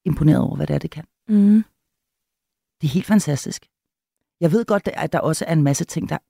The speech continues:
Speaker 1: der kan være svære. Men, men når man ser de der drenge her, i det her tilfælde er de tolv år, og de har spillet i en fem-seks år sammen,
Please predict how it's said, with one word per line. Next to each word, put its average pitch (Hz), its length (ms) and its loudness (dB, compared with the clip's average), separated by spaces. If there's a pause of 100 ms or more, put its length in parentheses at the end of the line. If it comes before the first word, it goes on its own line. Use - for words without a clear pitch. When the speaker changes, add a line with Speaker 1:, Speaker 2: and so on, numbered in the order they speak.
Speaker 1:
der 147 60 -6
kan 120 140 -10
være 104 100 -10
svære. - 280 -20 (220)
Men, 175 260 0
men 180 260 4 (340)
når 165 120 4
man 151 160 6
ser 247 240 -2 (180)
de 226 80 2
der 220 160 2
drenge 139 360 0
her, 165 120 0
i - 40 -2
det 190 120 0
her 196 60 2
tilfælde 180 420 -2
er - 40 -8
de - 100 -16
tolv - 320 -6
år, - 180 -20
og 127 100 -14
de 156 60 2
har 143 60 4
spillet 135 340 -2
i 135 40 4
en 127 100 0
fem-seks - 460 -4
år - 100 -6
sammen, - 340 -8